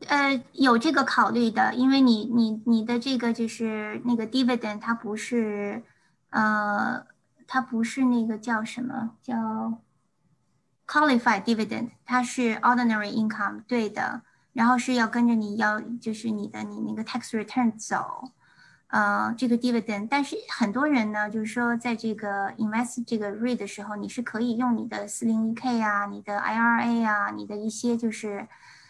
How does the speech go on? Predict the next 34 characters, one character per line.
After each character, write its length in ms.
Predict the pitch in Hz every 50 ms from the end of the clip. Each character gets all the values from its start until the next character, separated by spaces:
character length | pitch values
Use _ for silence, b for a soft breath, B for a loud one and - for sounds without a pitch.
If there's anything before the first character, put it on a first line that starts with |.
| B B B _
呃， 260 | - 208 208 208 202 226
你 120 | 226 220
的 80 | 208 220
一 120 | 247 240
些 200 | 233 - 262 240
其 160 | 247 - -
他 180 | 269 - 269 277
的 80 | 240
账 240 | 214 233 247 233 214
号 360 | 226 - - 254 240 202 208
去 280 | - - - - 220 208
做。 560 | - - - - 233 220 - - - - - - _ b b b b b b b
然 160 | - 254 233 233
后 140 | - 277
呢， 300 | 269 247 247 226 226 226 - - -
就 140 | - 269 269
是 160 | - - 277
这 180 | 269 - 359
个 100 | 330 311
其 160 | 277 - 320 302
实 120 | 311 302
你 100 | 277 262
想 240 | 233 240 220 226 240
想 240 | 247 240 233 220 208
你， 100 | 208 233
你， 300 | 240 226 214 214 226 233
你， 300 | 233 233 233 220 214 220
你 140 | 233 226 226
有 80 | 240
没 100 | 233 254
有 100 | 254 226
投 240 | 220 - - - 190
过 220 | 190 196 220 214 208
dividends 760 | - 233 240 233 247 226 220 - 208 196 196 196 - -